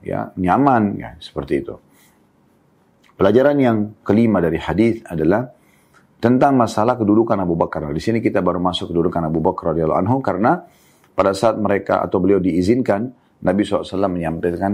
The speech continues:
berita gem-, diizinkan dan diberikan berita gembira kalau dia masuk ke dalam surga. Berarti sudah ada jaminan, masih hidup tapi sudah dapat jaminan surga. Dan ini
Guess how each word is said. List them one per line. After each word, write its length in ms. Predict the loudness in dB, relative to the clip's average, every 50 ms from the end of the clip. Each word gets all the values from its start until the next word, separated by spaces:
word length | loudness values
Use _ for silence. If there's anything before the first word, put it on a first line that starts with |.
| -4
berita 320 | -4 -2 0 0 0 0 -2 -2
gem-, 180 | -2 -4 -4
diizinkan 640 | -2 0 0 2 2 2 2 2 0 2 0 0 0 0
dan 160 | 0 0 0 0
diberikan 560 | 0 0 0 -2 -2 -2 -2 -2 -2 -6 -6 -4
berita 540 | -2 -2 -2 -2 0 0 0 0 2 0
gembira 320 | -2 -2 0 0 2 2 2
kalau 220 | 0 -2 -2 -2
dia 160 | -2 -4 -4
masuk 280 | -4 -4 -6 -6 -8 -6
ke 40 | -4
dalam 220 | -4 -4 -4 -4 -6
surga. 400 | -4 -4 -4 -2 -2 -4 -6 -8 -14 -20 -20 -20 -18 _
Berarti 380 | -2 0 0 2 2 0 0 0
sudah 240 | 2 2 2 4 4
ada 80 | 2
jaminan, 560 | 2 2 2 2 2 2 2 2 2 2 0 -2
masih 320 | -2 -4 -2 -2 -2 0
hidup 240 | 2 4 4 2 2
tapi 240 | 0 -2 -2 -2 -2
sudah 240 | 0 0 0 0
dapat 160 | 0 0 0 -2
jaminan 420 | -2 -2 0 0 0 0 -2 -2 -6 _ _ _ _ _ _ _ _ _ _ _ _ -18
surga. 500 | -8 -2 0 0 0 0 0 -2 -2 0
Dan 60 | 0 0 2
ini 140 | 2 2